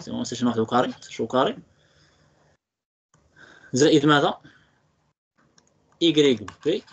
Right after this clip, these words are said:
ناقص إيكغيك إم لو طو لا بويسونس كا كاري. كاملو غنخليه فيكس. إيكيفالون لاش؟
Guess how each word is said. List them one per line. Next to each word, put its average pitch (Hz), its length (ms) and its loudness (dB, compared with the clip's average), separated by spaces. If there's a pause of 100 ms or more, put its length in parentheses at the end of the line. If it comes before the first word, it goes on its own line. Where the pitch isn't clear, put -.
(260)
ناقص 131 420 -8
إيكغيك 117 640 -4
إم 165 360 -4
لو 127 120 -8
طو 139 180 -4
لا 135 80 -2
بويسونس 143 520 -8
كا - 200 -6 (260)
كاري. - 200 -10 (320)
كاملو 151 540 0 (2750)
غنخليه 165 340 6
فيكس. - 440 -10 (160)
إيكيفالون 202 500 4
لاش؟ - 380 -4